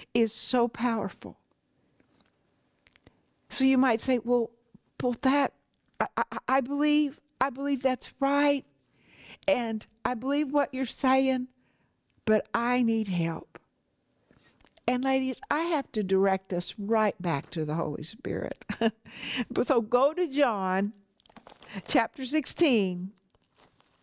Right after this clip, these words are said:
John chapter sixteen and verse thirteen again. Because the Holy Spirit is there. You know,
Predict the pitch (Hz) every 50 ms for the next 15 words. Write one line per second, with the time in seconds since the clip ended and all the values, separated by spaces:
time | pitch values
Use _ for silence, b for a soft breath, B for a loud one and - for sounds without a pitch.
0 | _ _ _ _ _ _ _ _ _ _ _ _ - - - 151 170 165 175 180
1 | - 208 202 196 196 - 226 202 - 240 226 - - - 262 240 208 190 185 180
2 | 180 202 - _ _ _ _ _ _ - - - B B B B B B B B
3 | B B B _ - 196 196 185 175 170 151 - 156 170 180 196 208 240 254 -
4 | - - - 247 240 254 - - - - 254 240 233 226 226 - - 208 196 175
5 | 180 196 202 214 208 202 165 - - - - _ _ _ _ _ _ _ _ _
6 | _ _ _ _ _ _ _ _ _ _ _ _ _ _ _ B B B B B
7 | B B - 233 247 - - - 349 339 330 311 226 220 220 233 240 240 240 -
8 | - B B B B B B B 240 240 240 233 262 285 294 311 285 269 247 240
9 | - - - - 302 311 311 254 208 196 190 208 208 - _ _ _ _ _ _
10 | _ _ _ - - _ _ _ _ _ _ _ _ _ _ _ - 220 214 196
11 | - - 247 254 254 208 - - - - _ _ _ _ _ _ _ _ _ _
12 | _ B B B B B B 185 175 B - 269 294 277 302 285 254 -